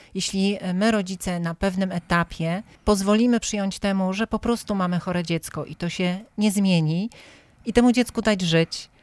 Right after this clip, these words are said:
nie tylko mówić o tym, że jest chore, że musi robić inhalacje, drenaże, tylko po prostu żyć, zwyczajnie żyć, to myślę, że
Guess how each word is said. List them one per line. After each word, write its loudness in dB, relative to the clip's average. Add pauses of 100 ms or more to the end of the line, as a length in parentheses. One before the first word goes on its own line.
nie 2
tylko 0 (160)
mówić 0
o 4
tym, -2
że -2
jest -6
chore, 6
że -2
musi -4 (120)
robić -4
inhalacje, 0
drenaże, 4 (400)
tylko 2
po -2
prostu -2
żyć, -2
zwyczajnie 2
żyć, -2 (140)
to 0
myślę, 2
że 0